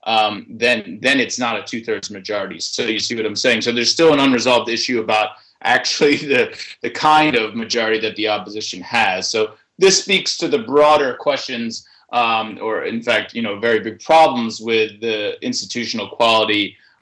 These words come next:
of the Venezuelan political system at the moment. Uh, you basically have a Supreme Court that is dictating, um, basically sort of how the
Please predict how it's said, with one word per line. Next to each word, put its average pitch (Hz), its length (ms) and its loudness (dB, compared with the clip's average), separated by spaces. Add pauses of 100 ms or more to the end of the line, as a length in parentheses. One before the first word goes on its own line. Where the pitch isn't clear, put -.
(120)
of 101 220 0
the 101 80 -6
Venezuelan 101 460 -4
political 135 340 2
system 101 380 -4
at 92 80 -10
the 101 80 -10
moment. 92 480 -4 (280)
Uh, 135 320 2
you 190 160 -2
basically 214 420 6
have 147 500 6
a 113 160 -4
Supreme 131 520 -6
Court 139 580 2
that 110 380 0
is 113 520 -2 (260)
dictating, 123 920 0
um, 113 560 -4
basically 123 600 -4
sort 113 280 -2
of 104 160 0
how 139 440 2
the 110 340 -2